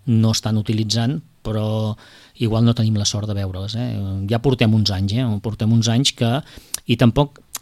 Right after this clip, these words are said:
tampoc volem, eh, com diríem, invair el territori amb càmeres. O sigui, està clar que en tenim posades en diferents territoris,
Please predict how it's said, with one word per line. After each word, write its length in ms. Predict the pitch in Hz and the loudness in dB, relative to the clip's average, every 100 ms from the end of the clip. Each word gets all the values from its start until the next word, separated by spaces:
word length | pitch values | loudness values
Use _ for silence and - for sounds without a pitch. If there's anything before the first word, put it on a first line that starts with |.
| _ | _
tampoc 340 | - 120 131 127 | 2 4 2 2
volem, 320 | 151 139 131 | 4 6 6
eh, 1400 | 127 120 117 113 110 107 107 107 - _ - - _ - | 6 4 2 0 -2 -4 -6 -6 -10 _ -20 -20 _ -14
com 180 | - 104 | -6 -4
diríem, 420 | 98 104 104 98 104 - - - | -2 -2 -2 -2 -6 -12 -20 2
invair 400 | 123 110 120 135 | 6 8 8 8
el 80 | 143 | 8
territori 640 | 120 127 123 127 127 123 135 | 6 6 6 6 6 6 6
amb 160 | 123 | 6
càmeres. 400 | 117 101 92 95 | 4 -2 -4 -6
O 100 | 101 104 | -4 -2
sigui, 240 | 104 101 | -2 0
està 220 | 98 - 110 | 0 -2 -2
clar 220 | 120 113 | 0 0
que 100 | 104 | -2
en 80 | 104 | -2
tenim 380 | 104 107 110 101 - - - | 0 2 2 0 -8 -20 -4
posades 640 | 120 123 110 107 104 - - _ | 0 0 0 2 2 2 -2 _
en 120 | 107 104 | -4 -2
diferents 400 | 107 107 104 - | -2 -2 -2 0
territoris, 720 | 107 104 123 127 135 143 | -2 0 4 4 6 4